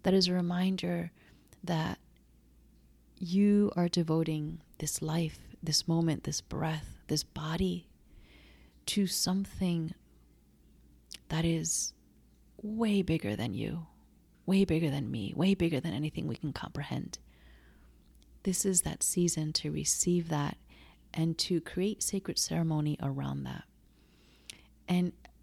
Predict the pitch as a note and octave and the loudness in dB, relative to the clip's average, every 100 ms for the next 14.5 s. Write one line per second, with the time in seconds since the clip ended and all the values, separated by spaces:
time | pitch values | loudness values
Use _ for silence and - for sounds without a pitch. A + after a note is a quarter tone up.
0 | - _ _ G3+ F#3+ F3 F#3+ F#3 F#3 F3+ | -20 _ _ 2 2 4 4 4 4 4
1 | F3 F3+ - - - - - - - - | 2 0 -8 -20 -20 -20 -20 -20 -20 -20
2 | - - - - - - - E3+ E3 D#3+ | -20 -20 -20 -20 -20 -4 0 2 2 0
3 | C#3+ D#3 F3 G#3+ B3 - - _ _ - | 0 -2 -2 -6 -8 -14 -20 _ _ -20
4 | - _ _ _ _ - F#3+ G#3 - B3 | -20 _ _ _ _ -2 0 0 0 -2
5 | B3 B3 - - D#3 D#3 - - D3+ - | 0 0 2 4 2 0 -2 -6 -8 -12
6 | _ _ _ _ _ _ _ _ _ _ | _ _ _ _ _ _ _ _ _ _
7 | _ F3+ E3+ E3+ F3 D#3+ - D#3+ D#3+ D#3 | _ -2 2 2 2 2 0 -2 -6 -10
8 | E3+ - _ _ - - G#3 - _ _ | -10 -18 _ _ -20 -18 -16 -16 _ _
9 | - - - - - - F#3+ F#3 G3+ G3 | -20 -20 -20 -20 -10 -2 0 2 2 2
10 | F#3+ F3 F3 E3 D#3+ E3 - - - - | 0 0 0 2 0 -2 -8 -20 -20 -20
11 | - _ - - - - - F#3 F#3 F3+ | -20 _ -20 -20 -20 -20 -2 2 4 4
12 | F3 D#3+ D#3+ D3+ - - E3 D#3+ D#3 D#3 | 2 2 0 0 0 0 0 2 2 -2
13 | - - - - - - _ - - - | -6 -18 -20 -20 -20 -20 _ -20 -20 -16
14 | - D#3+ D#3+ D#3 | -2 2 2 0